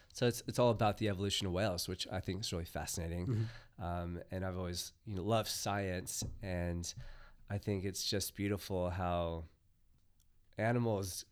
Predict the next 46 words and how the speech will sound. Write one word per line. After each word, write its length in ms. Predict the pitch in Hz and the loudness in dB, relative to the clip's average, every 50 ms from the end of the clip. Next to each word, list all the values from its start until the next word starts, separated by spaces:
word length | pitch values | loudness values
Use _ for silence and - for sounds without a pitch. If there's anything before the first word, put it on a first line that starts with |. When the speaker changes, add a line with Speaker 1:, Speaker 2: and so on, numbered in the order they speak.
| - | -14
Speaker 1:
can 380 | - - 117 110 98 98 95 95 | -8 -4 -2 0 0 0 0 -2
change 440 | - - 98 104 120 113 104 87 101 | -2 0 0 2 2 2 0 0 -2
over 140 | 90 87 87 | -4 -4 -6
time, 360 | - - 101 113 98 85 78 | -6 -6 -6 -4 -4 -4 -4
you 80 | 73 | -4
know? 100 | 78 90 104 | -2 0 0
Speaker 2:
Yeah. 160 | 113 107 98 85 - - - | 2 2 0 -2 -4 -8 -8
Speaker 1:
Like, 100 | - 98 | -6 -2
they, 240 | 87 98 92 90 - - - - | 0 0 0 -2 -4 -6 -2 2
we 120 | 113 120 | 4 4
all 80 | 120 113 | 4 4
came 200 | - 135 110 110 | 4 2 4 4
out 100 | 104 98 | 4 2
of 40 | 92 | 0
the 60 | 85 | -2
sea, 540 | - - - 156 151 143 139 135 131 127 120 - - - - - - - - - | -2 -2 2 4 4 4 4 4 2 0 -4 -8 -16 -20 -20 -20 -20 -20 -12 -6
and 100 | - 110 | -2 0
then 140 | 101 101 98 | 2 2 4
they 120 | 95 95 92 | 4 2 2
were, 280 | 92 92 90 92 - - - - - | 2 2 2 0 0 -2 -8 -14 -8
like, 220 | - - 101 95 - | -4 -2 -2 0 2
little 240 | 110 110 92 90 | 2 2 2 0
dogs 580 | 90 101 - 147 139 139 135 131 131 127 120 110 | -2 -2 0 4 4 6 6 6 6 4 4 4
on 220 | 117 101 90 92 | 4 2 2 2
land, 460 | 101 127 143 139 135 131 135 139 127 117 | 2 4 4 4 6 4 4 4 4 2
and 140 | 107 104 110 | 2 2 2
then 160 | 110 110 110 | 0 0 0
they 80 | 110 104 | 0 -2
decided 380 | 104 101 - - 113 110 110 | -2 -4 -2 -2 0 0 0
to 40 | 113 | 0
go 140 | 110 120 120 | 2 2 2
back 260 | 110 120 120 117 - | 4 4 2 4 4
into 120 | 127 117 | 4 4
the 120 | 113 113 123 | 4 4 2
ocean. 480 | 165 - - - 90 82 - - - - - | 2 0 -2 0 0 -2 -2 -4 -8 -6 -2
And 100 | 110 110 | 2 4
this 120 | 120 120 120 | 4 4 4
is 80 | 117 | 6
why 140 | 120 120 113 | 6 6 6
they 80 | 110 110 | 6 4
gotta 240 | 113 110 107 107 101 | 4 4 2 2 0
breathe 420 | 95 - 110 117 117 117 117 107 | 0 0 2 4 4 4 4 4
air, 260 | 120 117 127 131 120 92 | 4 4 4 4 4 2
and 100 | 80 85 | 2 2
they 40 | 87 | 2
have, 420 | 98 107 104 104 98 98 101 - | 2 4 4 2 2 0 -4 -8